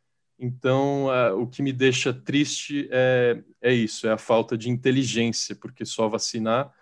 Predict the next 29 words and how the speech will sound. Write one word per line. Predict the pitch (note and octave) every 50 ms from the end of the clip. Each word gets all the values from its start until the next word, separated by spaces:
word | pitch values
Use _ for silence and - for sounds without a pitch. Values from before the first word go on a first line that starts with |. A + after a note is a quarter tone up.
| _ _ _ _ _
não | - A2+
vai | A#2 A#2
dar | A#2 C3+ B2+
certo. | B2+ - A#2 G#2+ - -
E | B2+
a |
vacina | C3 C#3+ C3+ - - D#3+ D#3+ D#3+
tá | - F3+
na | D#3 C3+
mão | C#3 D3+
dos | D3 C#3
estados, | D#3+ C#3 - - - A2 G#2 G2 G2 G#2+ G#2
a | G#2
coordenação | - A#2 G#2 A2 A#2 A2+ G#2+ - - - B2+
é | C3
feita | B2+ C#3 C3 C3 C3+
pelos | B2+ C#3 C#3 C3 B2+
postos | - - B2+ B2+ B2+ - B2+
de | B2+
saúde | B2+ - - A#2 A2 A2+ A#2 B2+
municipais. | B2+ B2+ B2+ B2+ B2+ - - - - A2 G2+ G2 - - - - - - _ _ _ _ _ _ _ _ _ _ _ _ _
O | - G2+
governo | A2 A2 G2 G#2+ G#2 G2+
federal, | - A2+ G#2+ A2 G#2+ G#2 G#2+
enquanto | G#2 - A#2+ A2+ - - A2
isso, | A2+ G#2+ - - G#2+
totalmente | - A#2 A2 - A2+ A2 G#2+ -
paralisado, | - A2 G#2+ G#2+ G#2+ A2 G#2+ G2 G2+ F#2+ F#2 F2+ F#2+
né? | F#2+